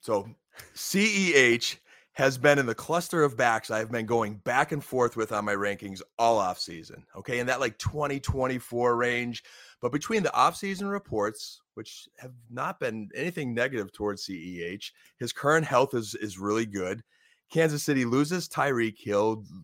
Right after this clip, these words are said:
gets rid of Darrell Williams. Rojo's meh. Pacheco's unproven. The O-line is elite. It's a contract year. I really believe this is his time, unlike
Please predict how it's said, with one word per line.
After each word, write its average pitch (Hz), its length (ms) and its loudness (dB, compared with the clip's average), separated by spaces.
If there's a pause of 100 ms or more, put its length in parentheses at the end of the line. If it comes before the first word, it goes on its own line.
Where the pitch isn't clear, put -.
gets 147 220 2
rid 147 140 6
of 143 100 0
Darrell 123 360 4
Williams. 98 540 -2 (440)
Rojo's 139 520 6
meh. 104 320 -2 (520)
Pacheco's 156 640 2
unproven. 104 760 0 (240)
The 113 160 0
O-line 156 480 8
is 110 160 -2 (100)
elite. 117 680 -2 (320)
It's 120 140 -6
a 117 60 -6
contract 160 760 -2
year. 98 360 -4 (320)
I 110 60 -4
really 143 400 4
believe 139 340 0
this 120 200 -6
is 104 140 -8
his 127 300 -10
time, 110 760 -4
unlike 113 640 -2